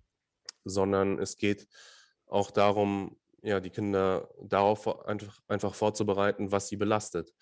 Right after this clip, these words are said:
was es auch immer sein mag. Und, ähm,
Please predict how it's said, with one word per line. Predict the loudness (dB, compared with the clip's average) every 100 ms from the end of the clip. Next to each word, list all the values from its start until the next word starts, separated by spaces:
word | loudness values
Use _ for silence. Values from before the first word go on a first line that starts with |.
| -20 -20 _ _ _
was | -2 -2
es | -2 -4 -2
auch | -2 0
immer | 2 4
sein | 4 4 4
mag. | 2 0 -4 -20 -6
Und, | -2 -2 -4 -8 -2
ähm, | 2 2 2 -2